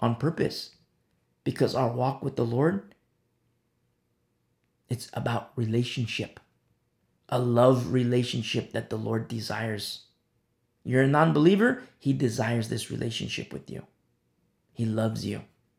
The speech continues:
You are a believer, he still de-, de-, desires the relationship with you, oneness with you. Why? Because you can abide in him, no period. He, you, he can, you can abide in him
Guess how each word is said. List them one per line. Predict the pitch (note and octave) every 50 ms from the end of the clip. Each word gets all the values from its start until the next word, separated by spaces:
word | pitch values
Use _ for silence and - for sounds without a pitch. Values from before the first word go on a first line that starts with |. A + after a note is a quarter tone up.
| _ _ _ _ _ _ -
You | - B2 C3+ C3 B2+
are | C3 - - E3
a | F3+
believer, | E3 F3 F3 F3+ F#3+ G3 G3 G#3+ A3+ A#3+ - - _ _ _ _ _
he | _ G3+ A3+ G#3
still | - - - A#3 C4 B3+
de-, | A3+ A#3+ G#3+
de-, | F3+ F#3 F3 - - E3 E3
desires | - D#3+ D#3+ D3+ C#3+ D#3 D#3 D3+ D3+ D#3 C#3+ A#2+ -
the | - C#3+ D3+
relationship | C#3 C#3 C#3+ C#3+ C#3+ C#3+ C3 - D#3 C#3 A#2 - C3+ - G#2
with | C3+ C3+ -
you, | C3+ C3 A#2+ - - - - -
oneness | - B2+ B2+ C3+ C#3 C#3+ C#3 C3+ C3 A#2+ - -
with | - A2+ - -
you. | A2+ A2+ G#2+ A2 - - - _ _
Why? | - - - C3 D3+ F3+ G#3+ A#3+ A#3+ - - - - - - -
Because | - A#2 - - C3 B2+ A2+ -
you | - B2+ C#3
can | C#3 - A#2+ -
abide | - G#2 G2 - G2+ A2+ C3+ C#3+ -
in | - C#3+ C#3 C3+
him, | B2 C3+ D#3 F#3+ G#3+ A3+ A#3 -
no | - A2 C#3 F#3+
period. | G3 - C4 C#4 C#4+ C4+ F3 - - - - _ _ _ _ _ _ _ _ _ _ _ _ _ _ _ _ _ _ _ _ _ _ _ _ _ _ _ _ _ _ -
He, | D#3 E3+ E3+ -
you, | D#3 C#3 D#3+ F#3+ G3+ -
he | - - C3 F#3 G3
can, | - - F#3 - -
you | D#3 G3 A3
can | - G#3 G3+
abide | F#3 E3 D#3 F3+ F#3
in | - - E3
him | D#3+ D#3+ E3 G#3 B3+ D4 D#4+ E4